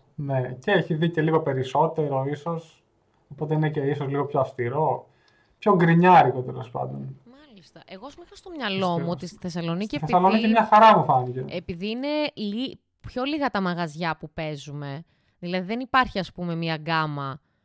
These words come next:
Speaker 2: περιοχών για να παίξεις. Κατά τη γνώμη μου τώρα, έτσι, από αυτό που βλέπω, θεωρώ πως είναι περιορισμένες οι δυνατότητες να, να παίξεις το ίδιο κείμενο ξανά και ξανά. Δηλαδή, κάποια στιγμή πρέπει να γράψεις κάτι καινούριο οπωσδήποτε.
Speaker 1: Ναι.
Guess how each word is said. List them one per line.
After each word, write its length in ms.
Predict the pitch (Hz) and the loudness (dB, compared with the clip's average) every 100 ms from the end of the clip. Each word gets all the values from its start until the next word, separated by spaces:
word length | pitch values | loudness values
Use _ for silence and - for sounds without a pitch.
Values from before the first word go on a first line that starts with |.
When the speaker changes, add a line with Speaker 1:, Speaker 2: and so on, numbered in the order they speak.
| _ | _
Speaker 2:
περιοχών 540 | - 170 160 - 170 156 | -4 -2 -2 -2 -2 -2
για 120 | 156 | -4
να 120 | 156 | -6
παίξεις. 600 | - 151 143 - 165 - - _ _ | -6 -8 -8 -10 -14 -14 -20 _ _
Κατά 240 | 196 185 | -8 -6
τη 80 | 185 | -6
γνώμη 360 | 180 208 247 214 | -6 -2 -2 -4
μου 120 | 165 | -6
τώρα, 240 | 165 156 | -6 -6
έτσι, 280 | 151 147 - | -6 -8 -8
από 140 | 175 165 | -10 -10
αυτό 180 | - | -12
που 120 | 180 175 | -12 -10
βλέπω, 580 | 165 156 143 156 160 208 _ _ _ | -6 -6 -6 -8 -8 -10 _ _ _
θεωρώ 340 | - 196 202 - | -6 -2 -2 -4
πως 220 | 320 - | -6 -8
είναι 180 | 285 311 | -10 -6
περιορισμένες 840 | 339 269 226 180 202 240 285 - | -6 -4 -4 -6 -6 -8 -10 -12
οι 120 | 269 | -14
δυνατότητες 680 | 214 202 190 196 202 285 262 | -10 -10 -6 -8 -8 -14 -12
να, 120 | 240 208 190 180 170 | -8 -6 -4 -6 -8
να 180 | 175 180 | -10 -10
παίξεις 340 | - 196 - | -6 -8 -8
το 80 | - | -8
ίδιο 200 | 226 233 | -6 -6
κείμενο 560 | - 226 233 262 254 220 | -10 -12 -12 -10 -10 -12
ξανά 280 | - 196 208 | -10 -8 -8
και 100 | - | -12
ξανά. 400 | - 180 220 196 | -10 -4 -2 -2
Δηλαδή, 220 | 170 170 | -4 -6
κάποια 300 | 220 - 240 | -8 -8 -12
στιγμή 300 | - 180 196 | -12 -10 -10
πρέπει 320 | 196 214 214 | -6 -6 -6
να 120 | 240 | -8
γράψεις 420 | 214 180 208 - - | -6 -4 -6 -8 -6
κάτι 180 | 214 | -6
καινούριο 360 | - 208 214 214 | -4 -4 -2 -2
οπωσδήποτε. 760 | - 208 147 196 208 190 135 135 143 135 | -2 -4 -2 -6 -2 -4 -4 -12 -10 -6
Speaker 1:
Ναι. 200 | 135 | -6